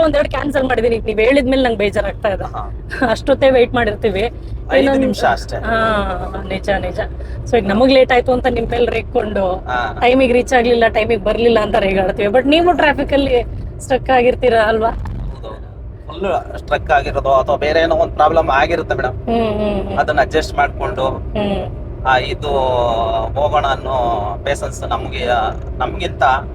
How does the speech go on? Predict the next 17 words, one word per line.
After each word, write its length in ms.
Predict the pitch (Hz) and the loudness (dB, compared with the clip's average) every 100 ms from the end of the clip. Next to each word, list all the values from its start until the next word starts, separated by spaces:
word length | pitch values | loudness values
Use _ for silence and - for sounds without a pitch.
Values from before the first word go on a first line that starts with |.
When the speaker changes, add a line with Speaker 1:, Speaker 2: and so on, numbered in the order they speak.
| - | -8
Speaker 2:
ಬುಕ್ 100 | - | -6
Speaker 1:
ಹ್ಮ್. 120 | 196 - | -2 0
Speaker 2:
ಮಾಡಿದವ್ರು 300 | 170 170 - | 2 0 -2
ಸ್ವಲ್ಪ 240 | 175 190 | -2 0
ವೇಟ್ 300 | 160 160 - | 0 -2 -2
ಮಾಡಿದ್ರೆ 300 | 135 123 131 | -2 0 -2
Speaker 1:
ಹ್ಮ್. 480 | - - - 220 196 | -4 -8 -8 -6 -4
Speaker 2:
ನಮ್ಮೆಲ್ಲಾ 340 | 127 131 151 | -2 2 2
ಚಾಲಕರಿಗೂ 500 | 156 147 143 143 147 | 2 2 0 -2 -2
ಒಂದ್ 320 | 147 135 - | -2 -4 -6
ಒಳ್ಳೇದು 320 | 127 135 151 143 | -2 0 2 2
ಅಂತ 140 | 135 | 2
ಆಗತ್ತೆ, 680 | 113 120 127 - 120 - - | 2 2 -2 -4 -8 -8 -4
ನನ್ನ 220 | 127 156 | -2 0
ಅನಿಸಿಕೆ. 640 | 147 - - - - - - | -2 -6 -8 -8 -8 -8 -4
Speaker 1:
ಕರೆಕ್ಟ್, 400 | 214 175 - - | -2 -2 -6 -2
ಕರೆಕ್ಟ್. 360 | 190 180 - | -2 -2 -6